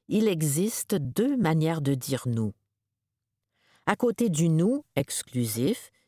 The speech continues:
qui ne renvoie qu'à ceux qui s'expriment, existe le nous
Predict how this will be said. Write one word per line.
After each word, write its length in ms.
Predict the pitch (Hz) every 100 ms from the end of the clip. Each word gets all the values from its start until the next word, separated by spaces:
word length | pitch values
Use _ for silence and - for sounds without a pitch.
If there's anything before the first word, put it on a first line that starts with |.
| _
qui 140 | - 175
ne 100 | 156
renvoie 560 | 123 139 123 135 151
qu'à 180 | - 107
ceux 240 | - 147
qui 160 | 131 117
s'expriment, 720 | 101 92 - - 113 175 294 285 _ _ _ _ _ _ _ _ -
existe 640 | 240 180 185 214 - 160
le 200 | 135 139
nous 380 | 151 170 247